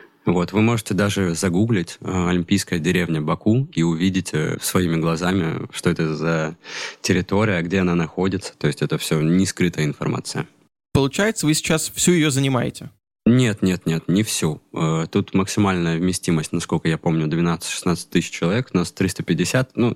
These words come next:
Speaker 1: пока что не хватает количества. Мы, э, занимаем только два здания. Вот. Сейчас активно пытаемся подготовить третье здание, то есть это необходимые работы.
Speaker 2: А вообще проект когда запустился сам?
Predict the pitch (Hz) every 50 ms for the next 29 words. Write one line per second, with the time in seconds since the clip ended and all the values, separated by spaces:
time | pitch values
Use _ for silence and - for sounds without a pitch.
0 | - - - - - 101 98 - - 95 90 87 87 92 98 101 101 - 98 85
1 | - 82 85 - - - 85 80 80 - - - - - 82 - - - - -
2 | - - - - - - - - - 101 107 120 127 131 127 120 113 113 - -
3 | - - 98 101 98 95 92 - 107 104 101 104 107 110 107 101 95 104 98 95
4 | - 104 90 95 92 87 82 78 - - 87 82 - - - - - _ _ _
5 | _ - - - - - _ - 92 90 87 76 - - - - - - - 110
6 | 107 104 - 95 - - - 113 113 113 107 98 95 87 - 95 - - 95 95
7 | 90 87 82 - - - 85 85 82 80 80 78 78 - - _ _ _ - -
8 | - - - - 92 85 90 92 - - 92 90 87 82 - - 101 117 123 -
9 | - 120 113 107 95 95 95 92 85 82 - - 82 76 - - - 90 - -
10 | 78 80 82 85 85 - - 92 85 85 87 82 78 78 78 78 82 78 71 80
11 | 85 - - 110 110 113 - _ _ _ _ _ _ _ _ _ _ _ _ _
12 | _ _ _ 139 131 135 135 - - - 160 - - 139 135 160 - - - -
13 | 147 131 123 131 127 131 - 131 120 - - 135 127 - - - 131 123 113 117